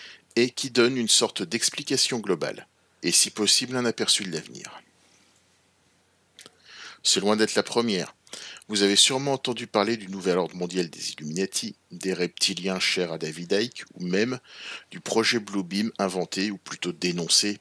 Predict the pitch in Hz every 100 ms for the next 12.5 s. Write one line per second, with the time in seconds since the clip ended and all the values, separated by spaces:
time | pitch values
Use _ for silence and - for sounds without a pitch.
0 | - - - 101 92 87 76 - - -
1 | - _ _ _ _ _ _ _ - _
2 | - - - - - - - 104 95 -
3 | - 147 131 113 - _ _ - - -
4 | - 104 101 - - 90 90 82 82 85
5 | - 87 76 76 _ _ - 87 87 95
6 | 92 104 113 120 117 113 107 - 104 -
7 | - - - _ - 82 82 117 131 123
8 | 123 113 117 95 85 - - _ - -
9 | - _ 104 113 120 117 107 104 110 107
10 | 92 98 98 92 95 - - - 90 90
11 | 85 - - 87 87 95 85 85 82 95
12 | - 113 - -